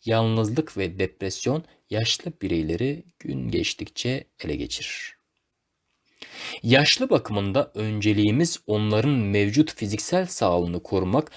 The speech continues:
ve iyilik halini arttırmak olsa da hissedilen yalnızlık ve depresyon konusunda kişiyi psikolojik açıdan da ele almak önemlidir. Tüm bunları ele aldığımızda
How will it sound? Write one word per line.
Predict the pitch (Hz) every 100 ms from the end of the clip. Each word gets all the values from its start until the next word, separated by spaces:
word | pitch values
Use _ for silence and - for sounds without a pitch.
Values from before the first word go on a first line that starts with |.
| - 95
ve | 98
iyilik | 101 101 107 160
halini | - 98 90 87 87
arttırmak | - 98 - - 104 165 -
olsa | 92 80 - 82
da | 135 - - -
hissedilen | - - - 110 87 87 80
yalnızlık | 90 95 95 95 95 151 - - -
ve | 92
depresyon | 92 - 98 - 170 170
konusunda | - 95 87 - 85 82
kişiyi | - - 101 147 - - _
psikolojik | - - 117 113 120 -
açıdan | - - - 101 92
da | 123 - _ _
ele | 98 98
almak | 85 80 120 - -
önemlidir. | 101 78 69 - - - _ _ _ _ _ _ - - - -
Tüm | 330 277
bunları | 147 127 107
ele | - 170
aldığımızda | 202 104 90 90 85 85 135 156